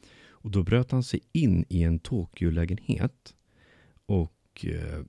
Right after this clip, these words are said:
ville då äta upp en ung tysk kvinna. Men hon vaknade av, eh, när han tog sig in i den här lägenheten och kunde själv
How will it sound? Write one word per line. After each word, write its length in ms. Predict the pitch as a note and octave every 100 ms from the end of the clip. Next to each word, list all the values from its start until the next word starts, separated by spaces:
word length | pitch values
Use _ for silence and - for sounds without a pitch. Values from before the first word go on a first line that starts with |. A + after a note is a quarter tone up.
| _
ville 180 | - A2
då 120 | F#2
äta 240 | - F2+ -
upp 300 | F2+ - -
en 160 | F2+ -
ung 260 | G2 D#2+ D2+
tysk 440 | - D#2+ - -
kvinna. 380 | - A2+ A2 D#3 _ _ _ _ _ _ _ _ _ _ _ _
Men 640 | F2 F2+ A#2 G2+ D3 C#3 -
hon 340 | - F2 E2+
vaknade 640 | B2+ A#2+ G#2 - - F2+ - _ _ _ _ _
av, 300 | F2 D#2 D2 E2 D#2
eh, 180 | - G#2+ -
när 100 | - E2
han 160 | D2+
tog 220 | - D#2
sig 100 | - -
in 200 | G2 -
i 320 | E2 D#2 D2+ -
den 100 | -
här 60 | D#2+
lägenheten 680 | F2 D#2+ B2 C3 - - - _ _ _ _
och 120 | - -
kunde 280 | F2+ E2+
själv 280 | D#2+ D#2+ D#2